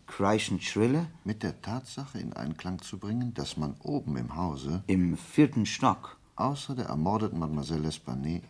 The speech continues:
Speaker 2: niemanden entdeckte und doch keiner das Haus verlassen konnte,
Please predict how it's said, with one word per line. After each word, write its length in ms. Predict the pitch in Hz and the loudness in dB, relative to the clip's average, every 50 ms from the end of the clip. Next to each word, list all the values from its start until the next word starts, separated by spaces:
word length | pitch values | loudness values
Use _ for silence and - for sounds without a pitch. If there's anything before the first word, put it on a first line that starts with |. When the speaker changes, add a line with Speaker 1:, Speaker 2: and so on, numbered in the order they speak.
| - - | -8 -2
Speaker 2:
niemanden 460 | 85 87 104 117 120 123 120 - - | 2 4 4 4 4 2 0 0 -2
entdeckte 560 | 98 - - - - 123 - - - - - - - - - _ _ - _ _ _ | -2 -4 -4 -6 -8 -8 -8 -10 -10 -10 -10 -12 -14 -20 -20 _ _ -20 _ _ _
und 260 | - 82 80 - - | -2 -2 -2 0 0
doch 180 | 120 120 - - | -2 -2 -2 -4
keiner 260 | - 117 120 120 120 101 | -2 0 2 2 2 2
das 220 | 95 85 - - 82 | 0 -2 -2 -2 -2
Haus 160 | 82 85 - | -2 -2 -2
verlassen 520 | - - 69 69 80 82 - - 87 85 | -4 -4 -4 -2 -2 -4 -4 -4 -6 -6
konnte, 480 | 82 - 98 101 101 95 - 104 - | -4 -2 -2 -2 -2 -2 -2 -4 -4